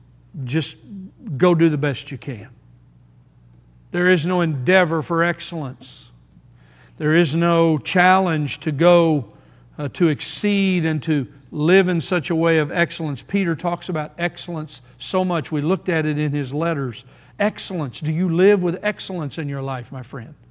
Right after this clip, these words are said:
Excellence. Think on excellent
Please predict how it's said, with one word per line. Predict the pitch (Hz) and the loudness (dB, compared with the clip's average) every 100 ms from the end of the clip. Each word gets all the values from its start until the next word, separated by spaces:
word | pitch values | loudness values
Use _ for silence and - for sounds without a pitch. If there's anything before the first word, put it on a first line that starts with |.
| - _ _ - - - _ _ - _ _ _ - 180 | -20 _ _ -20 -20 -20 _ _ -20 _ _ _ -12 -2
Excellence. | 196 - 202 151 117 - - - - - _ _ _ _ _ _ | -2 -2 -6 -4 -6 -14 -20 -20 -20 -20 _ _ _ _ _ _
Think | - 214 220 185 | 2 2 2 2
on | 180 165 139 - - _ _ | 2 2 -2 -8 -20 _ _
excellent | 190 202 - - 190 175 170 - | 4 4 2 -4 0 2 0 -6